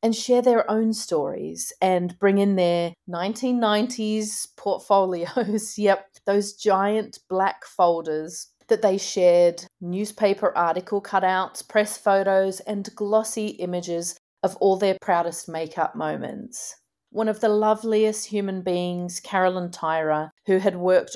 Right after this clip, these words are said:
on the George Miller movie Babe, will always stand out in my memory, and it was just a thrill. As such a young novice makeup artist, hear beautiful stories,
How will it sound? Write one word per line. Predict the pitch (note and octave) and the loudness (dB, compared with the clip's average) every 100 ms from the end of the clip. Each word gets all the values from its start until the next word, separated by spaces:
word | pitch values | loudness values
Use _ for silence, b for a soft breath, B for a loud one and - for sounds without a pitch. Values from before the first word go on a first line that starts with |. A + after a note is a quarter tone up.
| F#3+ | -2
on | F#3 | 0
the | F3 | -2
George | F3 F3+ F3+ - | -2 -2 -2 -4
Miller | F3 F3+ E3+ E3 - | -2 2 4 2 0
movie | E3+ E3 D#3+ D#3 D#3 | -6 -10 -8 -8 0
Babe, | F3 E3+ E3 E3 E3+ - | 4 4 4 -2 -10 -8
will | G3+ F#3+ | -2 -2
always | - G3 G3+ F#3+ F#3+ | 0 2 2 0 -4
stand | - F3+ E3+ | -6 -4 0
out | D#3+ D#3+ | 0 0
in | D#3+ | -2
my | D#3 D#3+ | -6 -6
memory, | D#3+ D#3+ D#3+ D#3+ D#3+ | -6 -6 -8 -6 -6
and | C#3+ E3 D#3+ | -8 -8 -8
it | D#3 D3+ | -8 -4
was | D#3+ E3+ - | -4 -4 -4
just | F3 - | -4 0
a | F3 | -2
thrill. | - F3+ F3+ F3 E3+ E3 - | -2 0 2 4 2 -4 -8
As | F#3+ - | -8 -2
such | A#3 - | -2 0
a | A3+ | -2
young | G3 F3+ F3+ F3 F3+ - | 0 0 0 -4 -10 -6
novice | G#3 G3 G3+ F#3 F#3 D#3+ - | -4 2 2 2 0 -4 -8
makeup | F3 E3+ E3 F#3+ D#3 - - | -4 -4 -2 0 0 0 -10
artist, | E3 D#3+ D#3+ E3 D#3 - - - | -4 -2 -2 -6 -8 -8 -8 -4
hear | D#3+ F#3+ | 0 0
beautiful | F#3 F#3+ F#3+ F#3 - F3+ | 0 0 0 0 -2 -2
stories, | F3 - E3 E3+ E3 D#3+ E3 E3 - | -2 -2 0 2 2 -2 -6 -10 -10